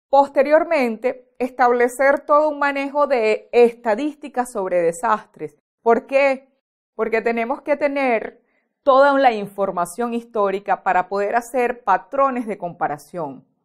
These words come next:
Y cuando tengamos algunos elementos que nos parece que se están acercando a algún peligro inminente, ya se sepa qué conducta como tal actuar.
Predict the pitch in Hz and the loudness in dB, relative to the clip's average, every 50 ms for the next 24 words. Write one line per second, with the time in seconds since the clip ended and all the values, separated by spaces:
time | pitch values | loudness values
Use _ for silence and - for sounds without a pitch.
0 | _ _ _ _ 196 202 202 220 220 214 214 214 214 214 202 202 202 226 240 247 | _ _ _ _ -16 -6 -2 0 0 0 -2 -6 -6 -6 -8 -4 0 2 4 4
1 | 240 226 226 233 247 - _ _ _ _ _ - 185 202 202 208 202 247 277 277 | 4 2 -2 -6 -6 -8 _ _ _ _ _ 0 2 2 2 4 2 0 -2 0
2 | 277 294 - - 277 269 254 233 240 262 269 262 254 262 233 233 - 233 214 196 | -2 -4 -2 -2 -2 -2 -2 -2 -2 -2 -2 -4 -2 -4 -6 -6 -4 -8 -8 -8
3 | 208 202 - - 190 196 226 233 247 - - 208 208 - 196 202 - - 190 196 | -8 -8 -2 -2 0 2 2 0 -2 -2 -8 -8 -8 -8 -10 -10 -10 -14 -14 -12
4 | - - 202 208 220 240 262 262 262 - 254 214 - - 254 262 277 247 220 190 | -4 -4 -4 -4 -2 -6 -6 -6 -6 -6 -6 -8 -6 -4 -4 -4 -4 -4 -4 -2
5 | 180 180 175 175 208 226 226 233 240 240 247 247 247 214 240 240 247 240 240 254 | -2 -2 -2 -4 -6 -8 -8 -6 -6 -6 -6 -6 -10 -10 -10 -10 -10 -8 -8 -8
6 | 247 240 214 185 175 170 - - 180 180 _ _ _ _ _ _ _ - 185 233 | -8 -8 -8 -8 -10 -14 -14 -14 -14 -14 _ _ _ _ _ _ _ -8 2 4
7 | 247 247 262 254 - 269 233 233 - - - 302 285 269 - 262 - 247 - - | 4 4 4 2 -2 -4 -4 -6 -6 -4 0 2 2 2 0 -2 -4 -6 -6 -6
8 | 208 190 202 - 220 214 214 214 262 285 233 - - 175 160 - 175 170 156 151 | -8 -10 -6 -6 -8 -6 -6 -6 -8 -8 -10 -8 -10 -10 -8 -8 -10 -10 -10 -10
9 | - 170 151 160 165 156 - - 160 151 _ _ - 151 151 147 120 _ | -10 -6 -6 -4 -4 -6 -8 -12 -14 -14 _ _ -16 -14 -12 -12 -12 _